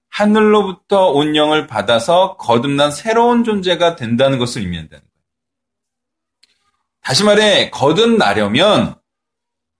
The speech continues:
예수가 그리스도임을 믿어야 된다, 이런 얘기를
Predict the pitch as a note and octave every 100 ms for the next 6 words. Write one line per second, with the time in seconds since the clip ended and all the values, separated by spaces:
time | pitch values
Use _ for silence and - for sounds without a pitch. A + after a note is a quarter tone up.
0 | G#2+ A#2 A#2 C3 C3 B2+ - C3+ C#3+ -
1 | D3 C#3+ D3 A#2+ F2 A#2 F#3 G#3+ G3+ F3+
2 | D3+ C#3 A2 F2+ A2+ C#3 C#3+ A#2 F#2+ G#2+
3 | E3 G#3